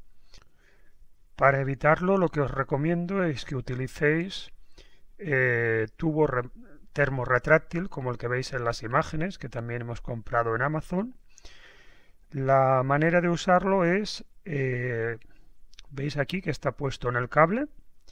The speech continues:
se a-, se aprieta sobre el, la conexión y aquí todavía no lo hemos calentado. Si lo calentamos con,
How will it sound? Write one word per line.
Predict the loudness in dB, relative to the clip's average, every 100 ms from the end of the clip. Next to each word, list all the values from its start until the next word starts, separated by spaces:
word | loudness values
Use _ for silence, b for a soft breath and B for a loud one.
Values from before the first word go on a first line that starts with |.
| b b b b
se | -10 0 4
a-, | 6 6 2 -2
se | -8 0
aprieta | 0 2 0 2
sobre | 0 0 -2 0 0
el, | 0 -2 -4 -4
la | -2
conexión | 0 -2 -2 4 6 6 2 -10 -18 B B B B -10
y | -2 0 0 -4 -16 -8
aquí | -8 -6 -2
todavía | 4 4 6 4
no | 4 4
lo | 4
hemos | 4 0 -2
calentado. | 0 0 -2 -2 0 0 -2 -4 B B B
Si | -8 -2
lo | 0
calentamos | 2 2 2 0 4 6 6 2 0
con, | -6 0 2 2 0 -4 -8 -10 -12 -14